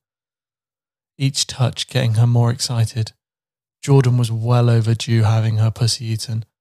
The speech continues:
and was about to fully get her fill of James's love eating her out. James kept his touch light.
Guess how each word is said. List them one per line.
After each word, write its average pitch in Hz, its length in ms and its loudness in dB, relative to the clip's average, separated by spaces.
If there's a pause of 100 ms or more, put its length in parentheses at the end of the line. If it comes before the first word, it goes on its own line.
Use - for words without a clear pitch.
(400)
and 123 140 2
was 117 120 0
about 120 300 -2
to 127 100 -10
fully 117 540 -2
get 117 220 -4
her 113 140 -2
fill 113 340 -2
of 110 100 -4
James's 117 440 -4
love 113 400 0 (220)
eating 123 300 -2
her 101 240 0
out. 107 400 -4 (1700)
James 127 280 0
kept - 260 -6
his 127 120 -4
touch - 280 -6
light. 123 340 -2